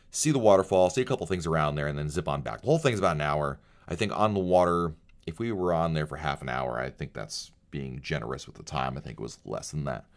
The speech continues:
So it was nice. I think that my, I had a good time.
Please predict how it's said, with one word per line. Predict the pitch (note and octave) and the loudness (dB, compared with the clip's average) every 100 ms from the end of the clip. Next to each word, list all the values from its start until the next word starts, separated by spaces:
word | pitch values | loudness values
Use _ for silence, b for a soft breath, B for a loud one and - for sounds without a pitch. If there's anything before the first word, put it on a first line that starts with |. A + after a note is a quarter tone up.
| B B B | B B B
So | - E2+ C#2 - | -8 -4 -4 -2
it | F3+ | -2
was | G3 A2+ | -2 -2
nice. | F#2 F2 D3+ - | 0 0 -2 -4
I | - | -6
think | A2+ F#3 G#3 | -6 -6 -4
that | - | -4
my, | G2 - _ _ - F2+ - | -4 -4 _ _ -10 -10 -4
I | C3 | 2
had | F3+ | 2
a | F3 | 2
good | D3+ | 2
time. | G2+ E2+ D2+ D#2 | 2 2 0 -4